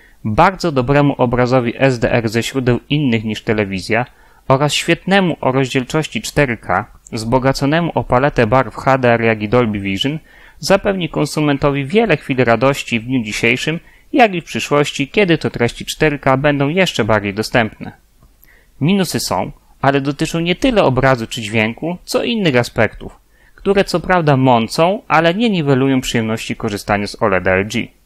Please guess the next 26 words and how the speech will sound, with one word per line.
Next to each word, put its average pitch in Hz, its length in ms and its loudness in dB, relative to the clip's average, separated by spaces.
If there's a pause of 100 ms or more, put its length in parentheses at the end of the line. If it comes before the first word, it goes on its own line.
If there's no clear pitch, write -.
(380)
Koniec 247 300 0
końców 202 360 -2
pora 185 240 2
ustalić, 170 420 -2
czy - 120 -4
warto 160 320 0
dopłacić 139 460 -2
do 123 100 0
telewizora 123 600 0
w - 80 -12
technologii 113 560 -2
oled 143 280 2
względem 180 460 0
zwykłego 101 460 0
leda. 113 360 0 (420)
W - 40 -12
moim 190 340 2
odczuciu, - 440 -4
jeżeli 139 340 0
nie 160 100 0
będziemy 165 440 0
długo 156 320 -4
oglądali 131 540 0
statycznych 135 580 -2
obrazów, 123 520 -2
tak. - 440 -2